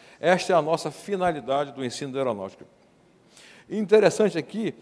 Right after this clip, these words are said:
que nós temos uma peculiaridade. Atendidos os aspectos de lição peculiar, nós também obedecemos às leis de diretrizes básicas da União. Inclusive, na nossa lei, isso foi uma imposição na comissão de educação para que nós aprovarmos isso aí.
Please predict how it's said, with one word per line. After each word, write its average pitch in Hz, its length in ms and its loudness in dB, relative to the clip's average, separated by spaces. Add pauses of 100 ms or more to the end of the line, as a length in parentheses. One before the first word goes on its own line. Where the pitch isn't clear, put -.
(280)
que 196 120 -4
nós 196 280 2
temos 180 340 2
uma 180 240 4
peculiaridade. 165 920 6
Atendidos 180 440 -2
os 185 80 4
aspectos 156 340 2
de 143 60 -8
lição 143 180 -2
peculiar, 160 300 0 (220)
nós 220 340 6
também 226 460 6
obedecemos 185 760 6
às 175 120 6
leis 156 160 4
de 156 80 -6
diretrizes 151 320 -2
básicas 131 440 4
da 135 80 -6
União. 113 200 -10 (260)
Inclusive, 175 420 2
na 196 160 10
nossa 220 320 8
lei, 170 300 4
isso 196 220 -2
foi 202 320 4
uma 208 160 -4
imposição 190 580 2
na 165 80 4
comissão 202 800 4 (440)
de 139 80 6
educação 180 720 2
para 180 300 2
que 175 140 -10
nós 165 280 -2
aprovarmos 147 540 -2
isso 147 100 -10
aí. 101 160 -10